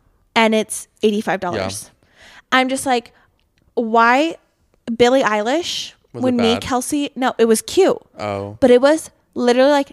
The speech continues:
Speaker 1: ninety-five dollars for
Speaker 2: Yeah.
Speaker 1: a hoodie. And I was just like, Miss Billy, you are, you do not need that kind of money. That is not,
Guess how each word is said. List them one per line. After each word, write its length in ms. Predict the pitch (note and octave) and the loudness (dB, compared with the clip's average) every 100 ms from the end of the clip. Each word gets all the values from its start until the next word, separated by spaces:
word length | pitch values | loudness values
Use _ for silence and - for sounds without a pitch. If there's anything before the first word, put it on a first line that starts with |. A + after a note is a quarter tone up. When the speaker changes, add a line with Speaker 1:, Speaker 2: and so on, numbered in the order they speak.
| - | -8
Speaker 1:
ninety-five 640 | A3+ A3 A3 A3+ A#3+ A#3 | -4 0 0 0 -2 -4
dollars 320 | G3+ E3+ F3+ G3+ | 0 0 -2 -4
for 100 | G2 | -4
Speaker 2:
Yeah. 60 | F#3+ | -4
Speaker 1:
a 40 | |
hoodie. 460 | G3+ G3+ E3+ D#3 - | -4 -6 -6 -8 -6
And 100 | B3 | -2
I 140 | B3+ B3+ | 0 0
was 100 | C4 | -4
just 160 | C#4 | -4
like, 220 | C#4+ C4 C#3 - - - _ _ - | -2 -4 -6 -20 -20 -20 _ _ -10
Miss 280 | C4 D4 - | -4 -2 -2
Billy, 360 | A#3+ G#3+ G3+ - | -2 -2 -2 -6
you 260 | A3+ C#4 | -4 0
are, 120 | C#4+ C4 A3 | 2 0 -4
you 180 | A3+ C4 | -8 -6
do 100 | B3+ | -2
not 160 | G#3+ - | -2 -4
need 140 | F#3+ | -6
that 180 | F#3+ - | -8 -8
kind 160 | F#3 | -12
of 60 | F3 | -12
money. 320 | - - - _ _ - | -16 -20 -20 _ _ -8
That 280 | A3+ B3 C4+ | 0 0 2
is 220 | D#4+ C#4+ | -2 0
not, 460 | B3+ A#3 A#3+ C4+ | 2 4 4 0